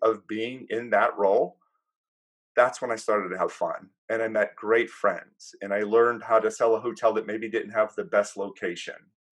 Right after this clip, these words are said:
And I learned how to give back to the local community. And I learned to appreciate all of my colleagues. So that really helped me. And what was interesting, Sohail, in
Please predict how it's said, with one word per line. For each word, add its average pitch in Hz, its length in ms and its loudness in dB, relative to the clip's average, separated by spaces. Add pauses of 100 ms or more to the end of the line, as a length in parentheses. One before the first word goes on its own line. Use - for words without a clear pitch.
(480)
And 107 200 -4
I 101 120 2
learned 113 300 -2
how 120 100 4
to 113 80 -2
give 110 240 -4
back 107 240 4
to 113 80 -4
the 107 60 -4
local 104 360 -6 (140)
community. 87 720 -10
And 95 140 -10
I 98 60 -4
learned 120 340 -4
to 113 80 -2
appreciate 107 520 -8
all 117 220 4
of 110 140 -4
my 98 180 -2 (100)
colleagues. - 760 -4 (840)
So - 160 -12
that 156 240 8
really 147 420 2
helped 123 320 2
me. 107 220 -4
And 90 180 -8 (200)
what 127 200 -2
was 123 140 -6
interesting, 110 560 -8
Sohail, 95 480 0
in 98 240 -4